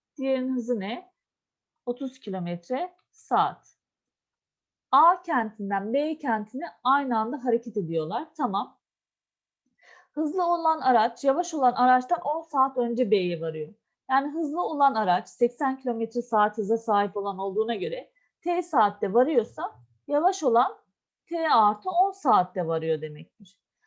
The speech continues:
Şimdi yine yolları eşitleyeceğim çünkü aynı yolu kullanıyorlar. Bana zaten A, B arasındaki uzaklık soruluyor. Yani yol soruluyor.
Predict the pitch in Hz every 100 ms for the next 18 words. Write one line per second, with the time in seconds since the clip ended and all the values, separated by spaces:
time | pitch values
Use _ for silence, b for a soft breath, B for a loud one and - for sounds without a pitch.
0 | _ _ 311 330 349 349 330 320 311 330
1 | 330 - - 294 403 392 359 330 - 269
2 | 269 233 208 214 - 185 175 180 220 339
3 | 277 277 269 277 277 330 - 247 240 269
4 | 233 190 190 226 294 269 220 220 - -
5 | - 165 156 165 185 185 220 233 196 196
6 | 180 160 160 196